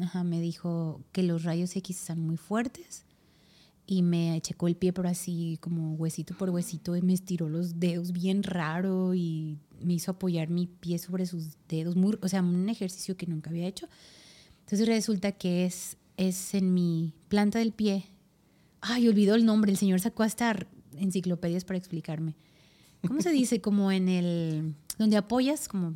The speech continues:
Speaker 1: para empezar tus
Speaker 2: ¿La planta?
Speaker 1: dedos. Ajá, en tu planta de pie, pero lo de adelante. Ya no sé, pero ahí hay
Speaker 2: Ni
Speaker 1: un,
Speaker 2: idea.
Speaker 1: ahí hay un, este, un colchón de grasa. Entonces ahí hay un tendón que está un poquito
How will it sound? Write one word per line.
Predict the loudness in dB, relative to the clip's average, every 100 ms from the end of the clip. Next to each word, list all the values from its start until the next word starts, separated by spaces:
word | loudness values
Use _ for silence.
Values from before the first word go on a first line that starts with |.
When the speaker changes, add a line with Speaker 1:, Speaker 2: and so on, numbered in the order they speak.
| -10
Speaker 1:
para | -10 -6
empezar | -4 -4 -4 -4
tus |
Speaker 2:
¿La | -2
planta? | 0 0
Speaker 1:
dedos. | -2 -4 -8
Ajá, | -8 -6
en | -6
tu | -4
planta | -6 -4
de | -6
pie, | -4 -6
pero | -4 -4
lo | -4
de | -4
adelante. | -4 -4 -4 -6 -8 -12 _ _ _ _ _ -20 -20 -20 _ _ _ _ -20
Ya | -16 -12
no | -12
sé, | -12 -10
pero | -2 2
ahí | 4
hay | 4
Speaker 2:
Ni |
Speaker 1:
un, | 4
Speaker 2:
idea. | 0 0
Speaker 1:
ahí | 2 4
hay | 4 4
un, | 2 2 2 2 0 -4
este, | -6 -6 -8 -6 -4 -4 -2
un | -4
colchón | -2 -2 -2 -4 -2
de | -2
grasa. | -4 -6 -8 -12 -18 _ _ _ _ _ _ _
Entonces | -14 -8 -2
ahí | 2
hay | 4 4
un | 2
tendón | 2 0 2 0 0 -4
que | -6
está | -10 -10 -8 -6
un | -8
poquito | -10 -14 -12 -10 -12